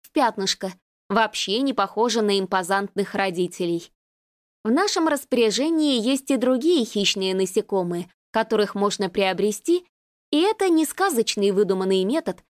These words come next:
а технологии крупных агрокомплексов. Горячий душ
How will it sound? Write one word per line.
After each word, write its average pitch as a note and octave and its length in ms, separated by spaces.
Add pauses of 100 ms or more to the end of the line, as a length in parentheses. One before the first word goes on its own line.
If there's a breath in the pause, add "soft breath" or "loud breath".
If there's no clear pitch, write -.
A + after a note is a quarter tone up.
(160)
а G#3 100
технологии A3+ 720
крупных A3+ 500
агрокомплексов. A#3 1000 (960)
Горячий A#3 560
душ D#4 320